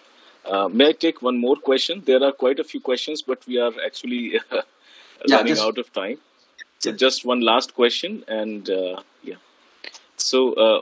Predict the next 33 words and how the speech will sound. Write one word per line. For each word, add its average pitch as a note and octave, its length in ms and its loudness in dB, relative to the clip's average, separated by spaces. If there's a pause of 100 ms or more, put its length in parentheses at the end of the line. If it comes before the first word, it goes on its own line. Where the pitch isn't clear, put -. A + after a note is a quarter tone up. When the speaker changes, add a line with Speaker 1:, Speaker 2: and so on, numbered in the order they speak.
(120)
Speaker 1:
one B2+ 80 0
of D3+ 180 -4
our C3+ 240 4
students, B2+ 720 -4
uh, G2+ 320 2
Ali C3+ 280 2
Khan, A2+ 340 -2
who's, A2+ 540 -2
who A#2 100 -6
just, - 540 0
uh, F#2+ 480 -2 (220)
done A2 220 2
his A2 180 -4
B A2 220 2
Arc G2 400 -2
and G#2+ 200 -4
is G#2+ 300 -4 (300)
working A2 440 2
in A2+ 100 -4
Dehradun, G2 640 -2 (760)
uh, F2+ 400 -4
wants A2 400 0
to - 200 -2
ask, A#2 400 2 (200)
uh, F#2+ 300 0 (560)
and G#2+ 120 -4
I'll, A2 160 0
I'll A2 240 0
just - 160 -4
read A2 180 2
out G2+ 140 4
his G2+ 140 -6
question. A2 460 -6